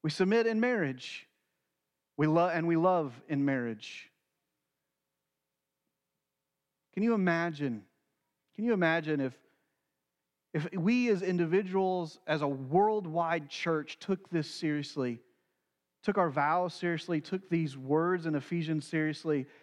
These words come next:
and our marriages looked fundamentally different than the world's? Would not the world look at that and say, "I want that? I want that"?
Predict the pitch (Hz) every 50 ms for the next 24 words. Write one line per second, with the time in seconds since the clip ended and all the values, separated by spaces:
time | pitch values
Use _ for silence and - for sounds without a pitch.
0 | _ _ _ _ _ _ _ _ _ _ _ _ 156 165 165 160 180 208 226 220
1 | 196 185 185 190 202 208 190 170 170 170 151 147 156 160 165 165 - - - _
2 | _ - 220 233 240 226 226 208 190 190 196 196 196 190 190 170 143 123 - 165
3 | 160 151 - - 139 131 - 139 127 120 113 110 110 107 95 92 90 85 - -
4 | - - - - _ _ _ _ _ _ _ _ _ _ _ _ _ _ _ _
5 | _ _ _ _ _ _ _ _ 214 247 240 262 311 320 311 294 277 226 226 226
6 | 226 220 208 208 208 233 202 214 196 180 170 185 175 175 196 196 175 151 170 214
7 | 226 - - 226 220 240 240 214 - - - _ _ _ _ _ _ _ _ _
8 | _ _ _ _ _ _ _ _ _ _ _ _ _ _ _ _ _ _ _ _
9 | _ _ - 185 180 185 208 233 247 - 247 226 233 262 -